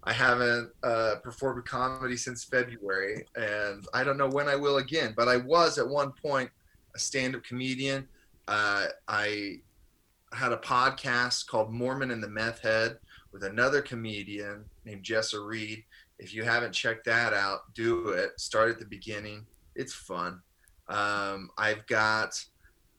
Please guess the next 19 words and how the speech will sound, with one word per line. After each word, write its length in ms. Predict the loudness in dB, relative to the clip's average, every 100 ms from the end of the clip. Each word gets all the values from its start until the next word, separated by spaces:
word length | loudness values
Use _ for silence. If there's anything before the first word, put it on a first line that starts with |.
| _
uh, 600 | -4 -2 -2 -4 -4 -4 -6 -10 -10
an 120 | -8
album 400 | 0 2 4 2
for 160 | 2 -2
sale. 540 | 2 4 4 4 -2 _ _ -18
If 160 | -2
anybody 480 | -2 0 4 4 4
wants 540 | 2 2 2 0 -6 -4 0
a, 240 | 2 2 0 -4
a 220 | -4 -4
really 600 | -4 2 2 2 2 0
funny 500 | 0 2 2 2 -4 -6
comedy 440 | -2 0 2 4
album 360 | 4 4 4 0
about 560 | 0 0 4 4 2 0
my 180 | 0
divorce, 720 | 0 -4 -2 0 0 0 -4 -10 -20 -20 -12
it's 160 | -8 0
called, 460 | 6 6 6 2